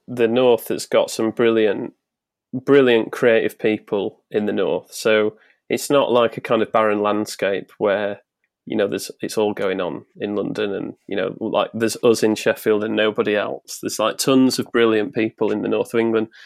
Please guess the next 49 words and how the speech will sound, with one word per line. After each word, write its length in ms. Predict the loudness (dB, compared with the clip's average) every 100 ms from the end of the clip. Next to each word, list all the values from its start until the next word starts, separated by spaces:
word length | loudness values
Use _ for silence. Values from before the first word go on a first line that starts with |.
| -20 _
I 20 | -2
think, 380 | 0 0 -2 2
um, 400 | 2 2 -2 -6 _ _ _ _ _ _ -8
I 60 |
do, 300 | 0 2 2 0
I 60 | 0
do 220 | 2 2
actually 380 | 2 -2 -2 -4
feel 360 | -4 0 2
like, 500 | 2 2 0 -6 -14 -6
in 140 | 0
a 60 | 0
way, 580 | 2 0 2 0 -4 -8 _ _ -16
the 160 | -10
city 320 | -6 -4 -4 -4
punches 400 | -6 -6 -8 -8
above 220 | -8 -8
its 180 | -10 -6
weight, 280 | -4 -4 -4
but 80 |
maybe 320 | 0 0 2 2
the 80 |
only 160 | 2 0
people 300 | -2 -4 -4
that 120 | -2
know 220 | 2 2
that 240 | 2 0 -2
are 60 |
people 320 | -2 -4 0 0
like 160 | 0
me 140 | 0 0
that 140 | 0
live 200 | 0 0
in 220 | -2 -2 -8
Sheffield, 580 | -6 -6 -2 -4 -4 -4
really, 240 | -2 -4
'cause 160 | -6 -10
it's 100 | -6
quite 260 | -4 -4
close 380 | -2 -2 -2 -6
to 160 | -6 -2
my 220 | -2 -2
heart 300 | -2 -2 -2
now. 220 | -2 -4 -6 -16 -20 -20 -20 _ -20 -10
But 340 | 0 2 2
we 300 | 2 4 4
actually, 680 | 4 2 0 2 4 2 -4 _ -6
we 140 | -6
joined 600 | -4 -2 0 2 0 -2